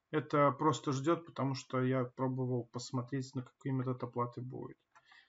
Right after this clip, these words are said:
Ну, пусть ждёт. <laughs> Я потом оплачу с белорусской карты. В общем, ребят, принимайте решение. Очень многие вещи похожи. Если почитать презентацию, пожалуйста, спускайтесь в маркетинг,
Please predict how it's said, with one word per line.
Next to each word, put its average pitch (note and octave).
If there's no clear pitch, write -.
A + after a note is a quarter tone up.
Ну, C#3+
пусть C3+
ждёт. -
<laughs> C3
Я C#3
потом C3+
оплачу -
с -
белорусской -
карты. -
В D3
общем, D#3+
ребят, D#3
принимайте F3
решение. F#3
Очень F#3
многие C#3+
вещи C3
похожи. A2+
Если D#3
почитать D3
презентацию, C#3
пожалуйста, C3
спускайтесь B2
в -
маркетинг, B2+